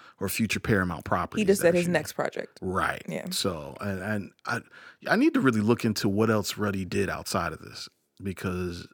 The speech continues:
Speaker 1: I, I wonder how many of my favorite films he's responsible for.
Speaker 2: Maybe.
Speaker 1: Um, this
Speaker 2: But
Speaker 1: is the
Speaker 2: the,
Speaker 1: only one I
Speaker 2: but the
Speaker 1: know him for.
Speaker 2: genius of his plan is, like he said,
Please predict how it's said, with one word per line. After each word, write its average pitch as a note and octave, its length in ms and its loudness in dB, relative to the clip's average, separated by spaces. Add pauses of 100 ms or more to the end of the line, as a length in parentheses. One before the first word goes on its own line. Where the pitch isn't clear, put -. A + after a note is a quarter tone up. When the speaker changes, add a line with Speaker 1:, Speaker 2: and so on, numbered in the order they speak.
(140)
Speaker 1:
I, - 220 -8
I G#2+ 40 -4
wonder C3 240 2
how B2 140 4
many A2 200 0
of G2+ 80 -4
my G2+ 80 -2
favorite G2 300 0
films F#2+ 260 -6
he's F#2+ 160 -6
responsible - 560 -8
for. - 340 -12
Speaker 2:
Maybe. G#3+ 320 -10 (340)
Speaker 1:
Um, F2 260 -6
this A#2 120 2
Speaker 2:
But - 80 4
Speaker 1:
is G2+ 60 0
the G#2 40 2
Speaker 2:
the, G#2+ 60 4
Speaker 1:
only G2 180 -2
one F#2+ 160 -6 (140)
I - 60 -12
Speaker 2:
but G3 100 2
the F#3+ 60 4
Speaker 1:
know F#3+ 60 4
him - 20 -6
for. - 20 -6
Speaker 2:
genius G#3+ 360 0
of F#3 120 2
his F3 140 0
plan F#3+ 340 -2
is, F#3 460 -8 (260)
like F#3+ 200 2
he F3+ 100 -4
said, F3+ 400 0